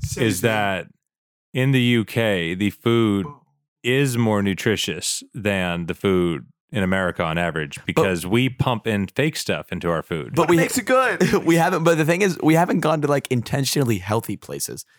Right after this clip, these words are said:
Speaker 3: You know what I'm saying?
Speaker 2: Yes.
Speaker 3: Like, we've been going to places that are unhealthy. Like, if you're gonna be unhealthy, just go all out.
Speaker 2: We're, we're trying.
Speaker 3: You know what I'm saying?
Speaker 2: <laughs>
Speaker 3: You, you know how they make the joke all the time about, like, in America where it's, like, white people, their only seasoning is, like, salt?
Speaker 2: Yes.
Speaker 3: In England, they drop the salt. They don't even include that.
Speaker 2: Oh,
Speaker 3: They have,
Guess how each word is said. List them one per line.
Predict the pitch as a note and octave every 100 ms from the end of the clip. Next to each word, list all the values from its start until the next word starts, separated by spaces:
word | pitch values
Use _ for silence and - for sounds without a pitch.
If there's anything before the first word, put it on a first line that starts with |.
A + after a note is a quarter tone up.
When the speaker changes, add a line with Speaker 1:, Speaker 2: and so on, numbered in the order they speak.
| _ _ _
Speaker 3:
You | B2+
know | C#3
what | C#3+
I'm | C3+
saying? | A#2 C3 B2+
Speaker 2:
Yes. | C3 B2+ F2 -
Speaker 3:
Like, | D3 C#3+
we've | D#3
been | D#3 D3+
going | D3 E3+
to | D3
places | D3+ D3 D3+
that | C3+ C3
are | A#2+ C3+ D3+
unhealthy. | C3 C3+ A#2+ B2 B2 A#2
Like, | A#2 B2+
if | C#3+
you're | D3+
gonna | D#3 F3+
be | D#3
unhealthy, | D3+ B2 C3+ C3+
just | G#2+ A2+ -
go | B2
all | A#2 A2+ G2+
out. | G#2
Speaker 2:
We're, | A2+ A#2
we're | A2+ A#2
trying. | F#2+ B2+ C3
Speaker 3:
You |
know | C3
what | B2+
I'm | D#3
saying? | D#3 C#3 C3
Speaker 2:
<laughs> | B2+
Speaker 3:
You, | D3 - -
you | E3 F3+
know |
how | A#3+ A#3
they | F3
make | E3 -
the | C#3
joke | G#2+ A#2 A#2+ -
all | A#2
the | A2
time | A#2
about, | A#2 A2 G#2
like, | G#2+ G2 - - -
in | A#2
America | G#2 G2+ G#2 A2 G#2 G2+ -
where | G#2+ G#2
it's, | G2
like, | G#2
white | F#2+ G2+ F#2+
people, | A2 G2+ G#2 G2+
their | G#2
only | G2+ G#2
seasoning | G2 A2 G#2 G2 G2+
is, | G2+
like, | F#2+ -
salt? | - G#2+ C3 - -
Speaker 2:
Yes. | - F2 -
Speaker 3:
In | B2
England, | C3+ C#3+ C3
they | A#2
drop | A2+ A2+
the | -
salt. | A#2 G#2 F#2+ -
They | A2
don't | A#2
even | A2+ G#2
include | G2 A2 G2+
that. | G2 F#2+ G2
Speaker 2:
Oh, | F#2+
Speaker 3:
They | C#3
have, | D3+ F3+